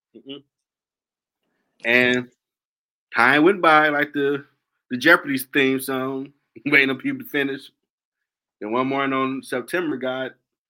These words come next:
I was paying bills, and, you know, God get to talk to you like, "Hey, um, that book, I need you to publish it." Like, "No, I ain't putting it out there. I don't care if you did that.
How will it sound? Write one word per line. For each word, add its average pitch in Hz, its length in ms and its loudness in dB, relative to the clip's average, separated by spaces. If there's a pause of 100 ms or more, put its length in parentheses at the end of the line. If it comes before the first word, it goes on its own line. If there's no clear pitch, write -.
(1000)
I 92 40 -14
was 95 140 -14
paying 135 280 0
bills, 143 400 2
and, 131 200 -8
you 131 60 -14
know, 120 280 -8 (360)
God 107 180 -8
get 117 180 -12
to - 60 -12
talk 147 200 -12
to 127 60 -12
you 110 120 -10
like, 107 180 -10
"Hey, 107 180 -10
um, 101 480 -12
that 98 280 -16
book, 170 340 -6 (720)
I 104 40 -18
need 123 200 -6
you 123 60 -4
to 117 80 -16
publish - 340 -14
it." 95 80 -20
Like, 73 260 -18 (420)
"No, 104 220 -10
I 87 200 -12
ain't 113 100 -12
putting 101 160 -8
it - 80 -16
out - 160 -20
there. - 160 -20 (1040)
I 107 140 -2
don't 127 120 -4
care 196 220 4
if 180 80 0
you 156 160 -4
did 131 280 2
that. 98 180 -4